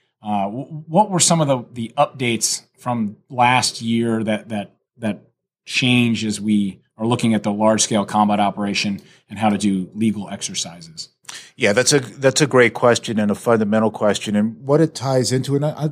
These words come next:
Speaker 2: I, I'd emphasize that this exercise initially did not begin as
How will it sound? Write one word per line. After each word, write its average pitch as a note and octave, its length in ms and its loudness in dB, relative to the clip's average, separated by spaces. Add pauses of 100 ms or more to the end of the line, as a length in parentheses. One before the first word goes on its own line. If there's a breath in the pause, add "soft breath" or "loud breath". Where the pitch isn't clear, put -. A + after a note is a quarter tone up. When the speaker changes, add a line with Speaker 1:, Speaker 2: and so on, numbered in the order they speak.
(220)
Speaker 2:
I, C#3 80 -4
I'd D#3 140 -4 (100)
emphasize D#3 600 0
that C3 100 -10
this C#3+ 300 0 (380 loud breath)
exercise C3+ 680 4
initially A#2 720 0 (160)
did A2+ 200 -2
not B2 440 4
begin G#2+ 640 0
as G#2 520 -4